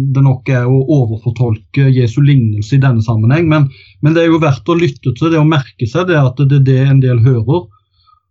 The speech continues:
Og, og lignelsen sier jo faktisk at, at, eh, vingårdsbonden henter jo inn folk i ellevte time, i den lange tolvtimersdagen. Og det er jo også noe som er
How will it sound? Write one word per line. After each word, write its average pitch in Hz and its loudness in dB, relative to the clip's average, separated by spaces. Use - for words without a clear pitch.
Og, 135 0
og 175 2
lignelsen 151 0
sier 139 -4
jo 180 -2
faktisk 135 -4
at, - -6
at, 120 -4
eh, 120 -4
vingårdsbonden 117 2
henter 139 0
jo 208 2
inn 139 2
folk 135 -2
i 135 0
ellevte 110 -4
time, 101 -4
i 139 2
den 147 2
lange 143 0
tolvtimersdagen. 120 -2
Og 135 2
det 156 2
er 160 2
jo 151 2
også 175 0
noe 156 -2
som 147 0
er 151 0